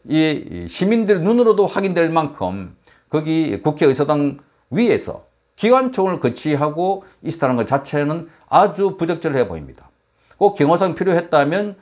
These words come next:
어, 노출되지 않고도 할 수 있는 방법이 여러 가지 있을 겁니다. 지금까지 우리는 이런 장면을 보지 않았기 때문에 제가 오늘 방송에도 소개하는 겁니다. 대통령이 국회에 왔다고 하는데 국회에서 버젓이 기관총을 들고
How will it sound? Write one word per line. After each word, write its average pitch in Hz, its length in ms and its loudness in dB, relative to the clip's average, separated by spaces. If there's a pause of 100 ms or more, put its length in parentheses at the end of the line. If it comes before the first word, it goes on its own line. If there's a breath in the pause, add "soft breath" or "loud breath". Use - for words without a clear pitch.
(220 soft breath)
어, 90 180 -10
노출되지 196 560 2
않고도 214 400 -2
할 - 160 -4
수 190 100 -12
있는 160 140 -4
방법이 143 360 0
여러 120 180 6
가지 233 160 2
있을 185 200 -8
겁니다. - 320 -16
지금까지 208 520 0
우리는 165 320 -2
이런 190 180 0
장면을 185 460 -2 (260 loud breath)
보지 190 240 4
않았기 240 320 0
때문에 196 260 0
제가 156 160 0
오늘 139 140 -2
방송에도 123 440 -2
소개하는 202 360 -4
겁니다. 78 300 -14 (540)
대통령이 180 400 0
국회에 165 260 0
왔다고 147 260 2
하는데 131 320 0
국회에서 165 440 -2
버젓이 160 480 0
기관총을 170 520 0
들고 160 420 -2